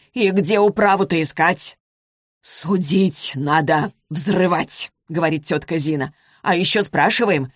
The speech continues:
где деньги набрали». «А у меня зять зарабатывает», говорит Зоя. «Мало-мало построился. Его все спрашивают, чего скромно так. У нас, гляди, какие дома.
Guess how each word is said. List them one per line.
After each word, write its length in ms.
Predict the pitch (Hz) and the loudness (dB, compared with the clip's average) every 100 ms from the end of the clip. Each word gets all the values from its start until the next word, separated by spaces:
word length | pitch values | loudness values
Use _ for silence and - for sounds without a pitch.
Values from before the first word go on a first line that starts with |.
| _ | _
где 300 | 202 196 240 | -2 2 2
деньги 400 | 147 233 180 165 | 2 0 0 -2
набрали». 580 | 170 180 180 147 147 131 _ _ _ _ _ _ - | 0 0 0 -2 -6 -10 _ _ _ _ _ _ 0
«А 80 | |
у 140 | 294 294 | 2 4
меня 260 | 269 269 494 - _ | 2 2 -2 -6 _
зять 400 | 240 180 175 143 | 0 2 0 0
зарабатывает», 840 | 175 170 156 160 196 170 175 - - | 0 2 2 0 0 -2 -4 -6 -12
говорит 400 | 180 160 170 165 | -4 0 0 0
Зоя. 320 | 143 143 - _ _ _ _ | -2 -4 -6 _ _ _ _
«Мало-мало 520 | 196 196 196 196 180 | 0 2 2 2 0
построился. 840 | 185 185 - 202 254 170 - 147 147 _ _ | 0 -2 0 0 0 -2 -2 -4 -6 _ _
Его 200 | 208 185 | -2 -2
все 180 | - 185 | -2 -4
спрашивают, 540 | - 180 - 175 165 | -2 -2 0 -2 0
чего 240 | 202 190 | 0 2
скромно 440 | 196 - 240 165 160 | -2 0 0 0 -2
так. 300 | 151 147 - _ _ | -2 -6 -10 _ _
У 100 | 226 | -2
нас, 220 | 208 196 | 0 0
гляди, 460 | 170 214 196 185 247 | 2 2 2 2 0
какие 420 | 285 233 208 170 | 0 -2 -2 0
дома. 420 | 170 196 180 147 | 0 2 0 -4